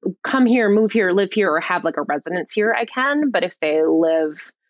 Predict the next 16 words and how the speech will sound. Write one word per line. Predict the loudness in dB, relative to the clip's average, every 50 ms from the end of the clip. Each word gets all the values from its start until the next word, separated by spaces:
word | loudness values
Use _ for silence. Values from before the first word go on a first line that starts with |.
| _ _ _ _ _ _ _
somewhere | -4 -2 0 0 0
else | 0 0 0 -2 -4 -8 -18 -20 -20 -20 -10 -6
or | -4 -4
travel | -2 -2 -2 -2 0 -2 -2
somewhere | -2 -2 -4 -4 -4
else, | -6 -8 -8
I | -8
can't, | -8 -8 -10 -12 -10 -10 -8 -8 -10 -10 -12 -16 -16 -16 -18 _ _ _ -20 -20 -20 -20 -16 -10 -6
um, | -6 -4 -4 -2 0
which | 0 0 0 0
I | 0 0
find | 0 0 2 2 0 0 -4 _ _ _ -20 -20 -20 _ _ _ _ _
increasingly | -6 -4 -2 -2 -2 -2 -2 0 0 0 0 0 0 0 0 0 0 -2 -4 _ _ _ _ _ -16 -10 -6
just | -6 -6 -6 -8 -10 -10 -10
extremely | -8 -8 -6 -4 -4 -4 -4 -4 -6
frustrating. | -6 -6 -8 -6 -4 -2 -2 0 0 0 -2 -2